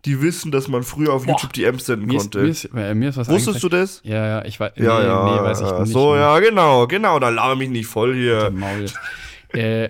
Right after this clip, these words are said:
Speaker 2: haben, haben wir da letztes Mal im Podcast drüber gesprochen, über diese Funktion, oder haben, hab ich da überhaupt mit dir drüber gesprochen? Ich weiß grad nicht
Speaker 1: Ja,
Speaker 2: mehr.
Speaker 1: da wird, das ist
Speaker 2: Ähm,
Speaker 1: schon, das ist mal schon wieder zu krass.
Speaker 2: ja, ich hab ja noch drei andere Podcasts neben dir.
Speaker 1: Ja.
Speaker 2: Ähm,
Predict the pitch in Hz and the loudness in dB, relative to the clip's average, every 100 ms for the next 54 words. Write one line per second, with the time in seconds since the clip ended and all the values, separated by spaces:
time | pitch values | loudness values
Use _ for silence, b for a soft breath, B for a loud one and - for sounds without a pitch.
0 | 107 117 - 117 139 113 120 120 101 123 | -6 -10 -4 -2 -2 -4 -4 -6 -4 -6
1 | - 165 - 151 143 - 147 147 117 110 | -8 -10 -8 -8 -8 -8 -4 -4 -4 -4
2 | 110 107 113 107 - 110 107 104 101 104 | -6 -6 -8 -8 -12 -8 -4 -4 -4 -6
3 | _ _ _ - _ - 113 - - 113 | _ _ _ -20 _ -20 -20 -18 -14 -10
4 | 127 - - 135 139 135 127 - 135 135 | -10 -10 -10 -10 -8 -10 -10 -12 -10 -8
5 | 143 - 117 - - 98 110 101 104 110 | -10 -8 -10 -8 -8 -4 0 2 2 0
6 | 120 113 110 117 110 107 107 107 110 113 | 0 0 0 2 2 2 0 -2 -2 -2
7 | 107 104 95 - - 87 98 - 95 101 | -4 -2 -4 -8 -6 -6 -6 -10 -8 -6
8 | 107 107 98 - - 98 98 107 107 98 | -6 -6 -6 -8 -8 -6 -4 -4 -4 -4
9 | 101 - 98 - 104 104 98 104 120 110 | -8 -6 -8 -6 -6 -4 -2 -2 0 -2
10 | 113 110 104 104 98 | -2 -2 -2 -2 -4